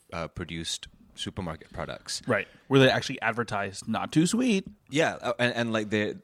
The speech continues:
Speaker 1: there's a lot of things that are reducing their sugar content as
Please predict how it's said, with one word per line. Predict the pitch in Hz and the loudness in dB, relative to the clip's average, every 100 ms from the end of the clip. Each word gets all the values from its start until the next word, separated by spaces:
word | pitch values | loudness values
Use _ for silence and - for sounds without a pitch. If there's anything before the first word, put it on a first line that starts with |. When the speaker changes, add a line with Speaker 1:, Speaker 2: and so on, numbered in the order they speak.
| - - | -18 -6
Speaker 1:
there's | 95 107 101 | 0 0 2
a | |
lot | 101 104 | 2 2
of | 104 | 0
things | - 104 95 92 | -2 -4 -2 0
that | 90 | 0
are | |
reducing | 85 85 87 85 95 85 | 0 -2 -6 -6 -6 -4
their | 80 | -4
sugar | - 92 90 | -2 -2 -2
content | 87 80 82 85 - | -4 -8 -8 -8 -6
as | 90 | -8